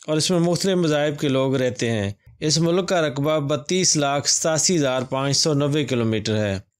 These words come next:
नंबर छः पे है ऑस्ट्रेलिया। ऑस्ट्रेलिया एक छोटा बर आज़म है और इस मुल्क में बड़े दिलकश नज़ारे हैं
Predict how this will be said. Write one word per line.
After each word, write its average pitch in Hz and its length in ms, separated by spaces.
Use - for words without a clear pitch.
नंबर 147 280
छः 160 300
पे 165 120
है 156 140
ऑस्ट्रेलिया। 123 600
ऑस्ट्रेलिया 151 600
एक 160 120
छोटा 143 320
बर 131 280
आज़म 156 300
है 123 240
और 131 120
इस 127 160
मुल्क 147 240
में 151 220
बड़े 151 180
दिलकश 147 480
नज़ारे 107 360
हैं 104 300